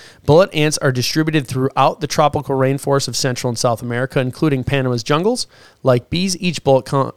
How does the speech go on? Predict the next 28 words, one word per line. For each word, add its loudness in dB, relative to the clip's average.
bullet 2
ant -2
colony 0
has -4
a -8
queen -2
that 0
is -2
larger 2
than -2
her -2
workers. 0
The -6
bullet 2
ant -2
possesses -4
one -2
of -2
the -2
most -2
painful -4
insect -4
bites 2
and -4
stings -4
you -2
can -2
encounter. -2